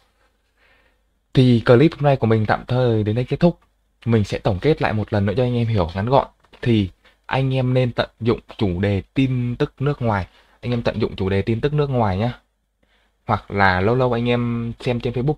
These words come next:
vẫn thấy những cái biến ở nước ngoài ấy. Anh em lập tức chuyển hướng ra đó làm ngay. Cho dù anh em làm không chậm hơn người ta một chút,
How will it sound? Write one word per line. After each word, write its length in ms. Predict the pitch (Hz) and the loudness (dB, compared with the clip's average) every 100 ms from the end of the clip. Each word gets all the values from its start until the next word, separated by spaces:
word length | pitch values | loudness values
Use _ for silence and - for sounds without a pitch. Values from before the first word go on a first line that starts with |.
| - | -4
vẫn 240 | 117 95 | -8 -6
thấy 180 | 104 98 | -4 -4
những 140 | 123 | -4
cái 140 | 117 117 | -4 0
biến 260 | 120 107 | 2 2
ở 80 | 156 | 0
nước 180 | 120 147 | -2 -2
ngoài 200 | 127 98 | -2 -2
ấy. 120 | 107 - - - - | -4 -10 -20 -20 -8
Anh 120 | 113 | -2
em 120 | 123 | 0
lập 120 | 120 - | 0 2
tức 200 | 147 - _ - | 0 -2 _ 0
chuyển 160 | 95 | 2
hướng 160 | 101 107 | 4 2
ra 80 | 107 | 2
đó 100 | 104 | 2
làm 220 | 127 101 | 2 2
ngay. 220 | 113 101 _ _ _ _ _ - | 0 -2 _ _ _ _ _ -2
Cho 140 | 117 | 0
dù 180 | 120 104 | 2 0
anh 160 | 101 117 | 0 -2
em 120 | 110 | -2
làm 300 | 110 101 90 - _ - | 0 -2 -4 -10 _ -8
không 460 | - 135 127 123 117 107 _ - | -2 0 0 -6 -8 -14 _ 0
chậm 180 | - 107 | 0 0
hơn 140 | 123 | 0
người 100 | 107 | 0
ta 160 | 110 110 | 0 -4
một 180 | 104 | -2
chút, 180 | - 156 | -2 -4